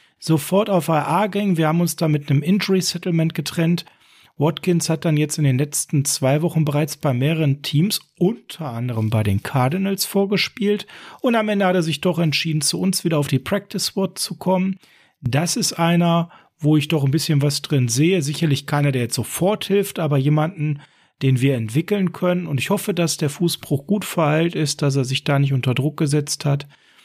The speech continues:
und dass wir ihn vielleicht irgendwann sogar mal, wenn nicht dieses, dann nächstes Jahr in einer Rolle sehen. Das würde mich persönlich, ähm, sehr, sehr freuen, da er doch so,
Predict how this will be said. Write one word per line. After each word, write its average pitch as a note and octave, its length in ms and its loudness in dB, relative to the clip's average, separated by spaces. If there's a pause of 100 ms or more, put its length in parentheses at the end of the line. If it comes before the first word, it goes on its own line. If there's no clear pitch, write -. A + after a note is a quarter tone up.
(280)
und C#3+ 140 4
dass C#3+ 200 0
wir C3+ 140 -2
ihn C#3+ 160 4
vielleicht C#3+ 800 0
irgendwann F#3+ 680 2
sogar C#3+ 440 2
mal, C3+ 540 4 (100)
wenn C3+ 160 2
nicht C3 180 0
dieses, D3 320 0
dann B2+ 160 0
nächstes C3+ 400 0
Jahr B2 140 2
in B2+ 80 0
einer B2 260 2
Rolle E3 340 2
sehen. E3 440 2 (300)
Das C#3+ 200 0
würde C#3+ 120 6
mich C#3 260 2
persönlich, B2+ 680 0
ähm, A#2+ 240 2
sehr, E3+ 200 2
sehr E3+ 180 2
freuen, D3+ 500 2
da C#3+ 180 2
er C#3 80 0
doch C#3+ 200 -2
so, D3+ 200 2